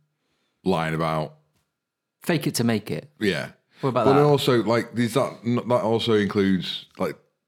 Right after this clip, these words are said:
Speaker 1: doing massive tax loopholes and things
Speaker 2: Well,
Speaker 1: like
Speaker 2: yeah.
Speaker 1: that, which, you know, this is not stuff I'm prepared to do at all.
Speaker 2: Sure, absolutely.
Speaker 1: Basically not prepared to do anything which I had to question, is it right or wrong to do it? The second you have to question that, then you're like, "It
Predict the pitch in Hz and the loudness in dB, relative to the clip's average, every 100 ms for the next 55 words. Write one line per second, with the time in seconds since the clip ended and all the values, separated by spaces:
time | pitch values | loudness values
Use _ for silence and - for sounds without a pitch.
0 | _ _ - 107 98 95 101 87 - 95 | _ _ -2 0 2 2 2 0 -4 -4
1 | 73 - - - 92 82 82 78 80 73 | -4 -8 -8 -4 -4 -2 -4 -4 -6 0
2 | 139 120 98 98 73 - 98 104 - 110 | 2 2 4 2 2 -2 -2 -2 0 0
3 | 107 127 123 127 120 139 107 - 131 107 | 0 -2 -2 -2 0 0 -2 -6 -4 -2
4 | 104 87 98 85 - 85 80 - 104 78 | -4 -2 -2 -4 -4 -2 -2 0 0 0
5 | - 156 95 82 110 123 - 104 - - | 0 0 0 -2 -6 -6 -4 -4 -4 -4
6 | - 180 135 120 147 147 123 107 101 104 | 0 0 2 2 0 0 0 0 0 2
7 | 107 95 82 76 82 98 95 92 95 - | 0 -2 -4 -4 -4 0 0 0 -4 -4
8 | - 113 107 - 80 73 - 95 90 80 | -6 -4 -4 -6 -10 -10 -6 -4 -4 -4
9 | 82 87 85 78 80 78 82 - 80 - | -4 -4 -2 -4 -4 -6 -6 -8 -6 0
10 | 95 110 85 90 - 120 117 104 98 95 | 2 2 -2 -4 -4 -4 -2 0 0 -2
11 | 98 101 - 85 71 65 - 78 78 73 | -4 -4 -4 -6 -4 -6 -6 -4 -4 -4
12 | 62 - | -6 -12